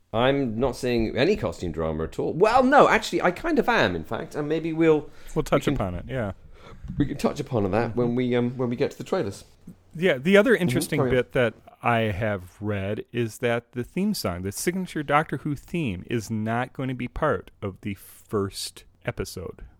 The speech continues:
Speaker 1: Boo.
Speaker 2: So maybe, maybe in the closing credits, but not in the
Speaker 1: I hope
Speaker 2: opener.
Speaker 1: so.
Speaker 2: Not in the
Speaker 1: Oh.
Speaker 2: opener. So we're not gonna hear what Sagan Akinola has done.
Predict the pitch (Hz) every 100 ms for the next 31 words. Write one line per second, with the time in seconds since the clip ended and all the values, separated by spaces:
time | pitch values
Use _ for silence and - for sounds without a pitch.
0 | _ _ - - - 104 90 87 85 87
1 | 80 80 67 - - 107 92 - 139 147
2 | 175 160 143 123 147 175 190 160 - 147
3 | 135 120 - 98 87 - 110 113 110 113
4 | 117 117 113 113 - - 85 76 - 107
5 | 131 101 110 - 120 113 117 - 101 82
6 | - 113 107 139 151 160 175 135 202 151
7 | - - 113 117 107 113 - 113 120 113
8 | 107 104 - 127 143 82 78